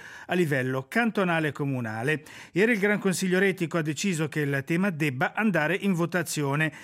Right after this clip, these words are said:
e a decidere definitivamente sarà dunque la popolazione. Roberto Scolla.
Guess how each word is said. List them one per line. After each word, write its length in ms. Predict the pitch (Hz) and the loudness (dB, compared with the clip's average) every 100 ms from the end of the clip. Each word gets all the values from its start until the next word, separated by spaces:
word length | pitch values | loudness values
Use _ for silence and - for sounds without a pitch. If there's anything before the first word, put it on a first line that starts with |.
| - | -18
e 80 | - | -10
a 20 | |
decidere 960 | 123 139 - 165 135 131 123 123 120 117 | -6 -4 -2 -2 -2 -2 -4 -4 -4 -4
definitivamente 800 | 123 143 151 143 202 202 160 175 | -6 -4 -4 -2 0 2 0 -2
sarà 200 | 165 160 | -2 -2
dunque 340 | 131 123 165 | -2 -4 -4
la 180 | 156 135 | -4 -8
popolazione. 880 | - 254 - 170 139 - 120 117 131 | 0 0 2 0 0 -4 -6 -6 -4
Roberto 380 | 147 190 196 196 | 0 0 0 -4
Scolla. 440 | - 151 117 107 | -2 -2 -2 -4